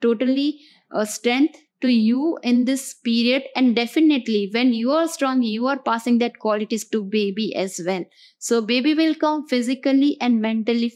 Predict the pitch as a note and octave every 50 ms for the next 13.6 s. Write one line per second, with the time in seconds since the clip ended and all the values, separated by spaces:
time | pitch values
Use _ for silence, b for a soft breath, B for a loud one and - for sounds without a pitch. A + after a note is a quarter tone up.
0 | _ - - A#3 B3+ B3 - - - A3 A3+ A#3 B3 B3+ B3 - B3+ B3+ B3+ C4
1 | A3+ G3+ G#3 G#3+ - B3 C4 C4 C#4 C4+ B3 C4 C4+ C#4+ C#4+ D4 D4 D4 C#4+ D4
2 | C4+ B3+ A3+ C#4 C#4+ - D4 D4 D4 D4 D4 C4+ B3+ B3+ C4+ C4 - - C4+ C4
3 | C4+ C4+ - - C4+ C4+ C4 _ _ _ _ _ _ _ - - C4+ C4+ C4 G#3
4 | A3+ A#3+ B3+ B3+ C4 A3+ - C4 C4 B3+ G#3+ G#3 G3 A3 A3+ A3+ A3+ A#3+ A#3 A#3+
5 | - - - - A3 A3 A3 G#3+ G#3+ G#3+ G#3+ - A3 G#3+ G#3+ G3+ F#3 - - -
6 | C4 C#4 C4+ A3 B3 C4+ C4+ - - A3 G3+ G#3 A#3+ B3+ C4 D4 C#4+ - - -
7 | D4 D4 D4+ D#4 E4 D#4 - - _ _ - - A#3 B3+ B3 D4 C#4+ C#4 - -
8 | - A3 G#3+ - - - C#4 C#4 D4 D4+ D#4 D#4 D#4 D#4 - _ _ _ _ _
9 | _ _ _ _ _ - - - - A#3+ A#3+ - - - C4+ C4+ C#4 C4+ - -
10 | C#4 C#4 C4+ - - B3+ C4+ C#4 C#4+ - - A3+ A#3+ A#3 A3+ - A3 G#3+ A3 G#3+
11 | - - A3+ A3+ G#3+ - - A3+ A3+ A3+ A#3 A#3 _ _ _ _ _ _ _ _
12 | _ - G#3+ A3+ A3 - B3 B3 B3 A#3+ G#3 A3+ A#3 A3 - - - A#3+ A3+ G#3+
13 | G#3+ G#3 G#3+ G#3+ G#3+ - A3 A3 - - -